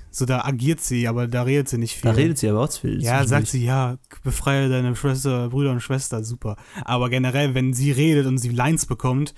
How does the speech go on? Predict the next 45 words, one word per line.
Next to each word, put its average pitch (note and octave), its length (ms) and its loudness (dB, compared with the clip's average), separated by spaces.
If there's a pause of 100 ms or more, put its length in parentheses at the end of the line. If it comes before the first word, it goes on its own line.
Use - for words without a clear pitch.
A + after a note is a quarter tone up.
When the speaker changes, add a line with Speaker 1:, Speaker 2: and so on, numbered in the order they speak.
(400)
Speaker 1:
dann C3+ 280 0
ist B2+ 180 -2
das C#3 100 0
halt C#3 120 -2
jedes C#3 320 -2
Mal C3+ 80 2
negativ C3+ 340 0
aufgefallen, A#2 440 -4
außer B2+ 200 -2
diese A#2+ 240 -6
eine C3 180 -2
Szene B2+ 380 -2
und G#2+ 80 -8
dann A2+ 160 -6
ist A2+ 80 -10
Gott, - 120 -10 (200)
Gott - 160 -4
sei - 120 0
Dank A#2 180 -2
ist A#2+ 80 -2
sie C3 80 2
Speaker 2:
Und, D3 140 2
Speaker 1:
gestorben, A2+ 340 -2
Speaker 2:
äh, - 60 -2
Speaker 1:
Alter. B2 200 -2
Speaker 2:
nee, C3 180 0 (240)
nee. F#3 120 2 (160)
Und C3 280 0
was C3+ 140 2
ich, B2 140 -2
welche B2+ 260 2
Szene C3+ 220 4
ich B2 80 2
halt B2+ 100 4
auch C#3+ 80 4
noch C#3+ 140 4
mochte, G#2 260 2
ist A2+ 200 0
die A#2+ 100 2
mit B2 180 0 (840)
Emilia B2+ 320 2
Clarke, - 380 -2 (680)
wo G#2+ 140 -2
sie G2+ 160 2
über G#2+ 400 0